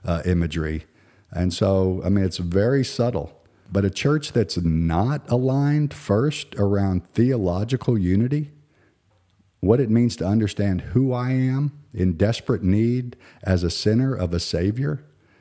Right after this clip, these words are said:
and the proper understanding that follows that Jesus Christ is the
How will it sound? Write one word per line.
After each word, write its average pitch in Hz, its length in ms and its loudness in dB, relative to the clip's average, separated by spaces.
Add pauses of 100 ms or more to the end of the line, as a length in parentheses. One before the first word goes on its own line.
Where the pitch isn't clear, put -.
(720)
and 98 360 0
the 98 120 0
proper 127 500 0
understanding 113 680 2
that 87 140 -2
follows 123 580 0
that 92 180 -2
Jesus 120 400 0
Christ 113 400 -2
is 92 160 0
the 92 200 0